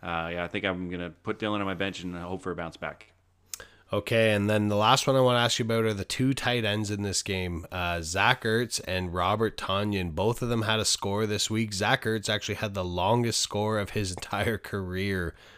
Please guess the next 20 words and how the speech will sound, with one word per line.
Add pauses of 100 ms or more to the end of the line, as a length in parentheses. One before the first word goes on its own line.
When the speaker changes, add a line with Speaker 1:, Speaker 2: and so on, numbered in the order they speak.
(140)
Speaker 2:
uh,
this
past
week
for
the
Cardinals.
But,
uh,
how
do
you
feel
about
rolling
out
either
of
those
guys?